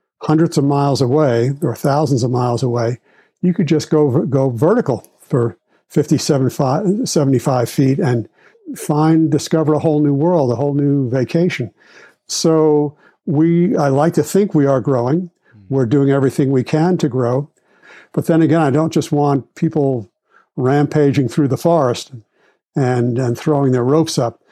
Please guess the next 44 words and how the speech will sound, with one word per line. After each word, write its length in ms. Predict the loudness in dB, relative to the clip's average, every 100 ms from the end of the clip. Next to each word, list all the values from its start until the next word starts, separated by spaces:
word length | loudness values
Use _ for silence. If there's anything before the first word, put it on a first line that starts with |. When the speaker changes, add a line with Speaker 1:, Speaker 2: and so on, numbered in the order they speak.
| -20 _ -2
Speaker 1:
There's 240 | 0 2
a, 80 | 2
a 260 | 2 0 0
right 300 | 0 0 0
way 320 | 0 2 2
and 80 | 2
a 40 |
wrong 320 | 2 2 2
way 180 | 2 0
to, 140 | -2 -4
to 200 | -6 -2
do 240 | 0 0
this. 440 | 0 -2 -4 -10 -16 _ _ _ _
Uh, 280 | -4 -2 -2
there's 180 | -2 -2
a 60 | -2
safe 340 | 0 0 2
way 220 | 0 2
and 100 | 2
an 80 | 2
unsafe 500 | 0 0 0 -2 -2
way. 220 | -4 -6 -10 _ _ _ _ -8
So 360 | -2 0 0
we 220 | 2 2
t-, 220 | 0 -2 2
we 160 | 2
teach 360 | 0 0 0 0
what 120 | -2
we 80 | 0
think 260 | 0 -2
is 80 | 0
the 140 | 0 0
right, 320 | 0 0 -2 _ _ _ _ _ _
safe 360 | -2 2 2 0
way 360 | 0 0 -2 -8 _ _ -6
to 100 | -4
climb. 500 | -2 0 0 0 0
And 460 | 0 0 0 -2 -6 _ _ _ _ _ _ _
I'm, 580 | -2 0 0 0 -2 -2
I 220 | -2 -2
can 220 | -2 -2
confidently 480 | 0 0 0 0 0
say 320 | 0 0 2
that 320 | 2 0 -4